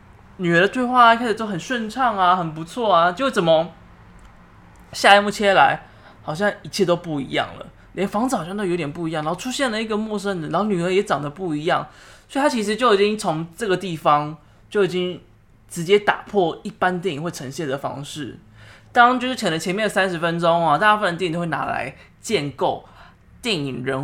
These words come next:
物的关系，让你可以很轻松的能够进入到这个电影当中，然后开始跟里面的角色啊有连通感啊，可以对他们感同身受。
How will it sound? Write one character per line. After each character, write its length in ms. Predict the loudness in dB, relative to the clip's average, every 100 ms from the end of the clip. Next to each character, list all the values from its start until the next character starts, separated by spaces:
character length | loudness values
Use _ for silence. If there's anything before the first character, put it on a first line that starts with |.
| -6
物 200 | -6 -4
的 160 | -6
关 260 | -2 -2 -2
系， 400 | -6 -12 -12 -14 -18 -20 -20 -20 -20 0
让 240 | 4 4
你 100 | 2
可 140 | 0 0
以 160 | 0
很 260 | -2 -6 -8
轻 240 | -8 -6
松 160 | -2 -2
的 80 | -2
能 120 | -2
够 120 | -4
进 200 | -4 -4
入 100 | -2
到 100 | -2
这 100 | -2
个 80 | -4
电 180 | -6 -8
影 80 | -8
当 240 | -6 -6
中， 200 | -4 -2
然 100 | -2
后 60 | -2
开 180 | -4 -4
始 160 | -6
跟 340 | -4 -2 -2 -4 -12 -20 -10
里 100 | -6
面 180 | -4 0
的 160 | 2 2
角 220 | 2 0
色 180 | 0 4
啊 180 | 6 6
有 400 | 2 0 0 0
连 180 | -2 -2
通 220 | -4 0
感 280 | 0 2 2
啊， 500 | 2 4 4 2 -2
可 80 | -6
以 100 | -6
对 140 | -6
他 60 | -4
们 120 | -4
感 180 | -4 -4
同 160 | -6
身 240 | -6 -8 -8
受。 300 | -4 -4